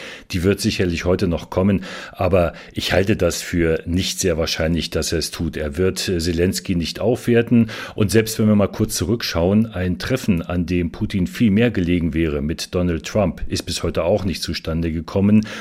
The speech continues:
Und das liegt daran, dass man von russischer Seite eigentlich bisher nichts auf den Tisch gelegt hat, dass man wirklich mit der Uk-, Ukraine verhandeln könnte. Also da gibt es rote Linien, Forderungen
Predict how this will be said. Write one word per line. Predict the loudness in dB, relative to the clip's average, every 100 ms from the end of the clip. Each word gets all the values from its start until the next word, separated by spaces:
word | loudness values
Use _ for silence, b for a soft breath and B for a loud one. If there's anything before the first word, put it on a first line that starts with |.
| B
Und | 0 0
das | 0
liegt | -2 -2
daran, | 2 4 4 2 B B B
dass | -2 0 0
man | 0
von | 0 -2
russischer | -2 -2 -2 -2
Seite | 0 0 0 -2
eigentlich | -2 -2 -2 -6
bisher | -4 -2 2
nichts | 4 4 2 0
auf | -2 -2
den | -4 -6
Tisch | -4 -4 -2
gelegt | -2 0 -2 -2
hat, | -4 -4 -8 B B B B
dass | -2 0
man | 0 0 2
wirklich | 2 2 -4 -6
mit | -4
der | -4
Uk-, | -4 -10 -8
Ukraine | -6 -2 0 2 2 2
verhandeln | -2 -2 2 2 2 -4
könnte. | -6 -6 -6 -6
Also | -4
da | -2 0 -2
gibt | -4 -6 -4
es | -4 0
rote | 2 2
Linien, | 2 2 4 2 2 -2
Forderungen | -2 2 4 2 2 2 2 -2